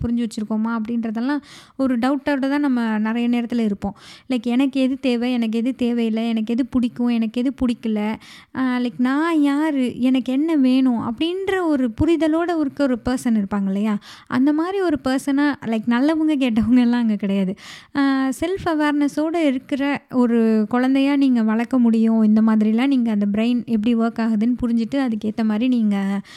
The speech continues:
ஆ, வளர்த்தீங்கன்னா அப்படின்றது தான் இந்த புக்ல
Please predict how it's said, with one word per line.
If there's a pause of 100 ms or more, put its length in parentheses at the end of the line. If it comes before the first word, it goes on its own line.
(320)
ஆ,
வளர்த்தீங்கன்னா (380)
அப்படின்றது
தான்
இந்த
புக்ல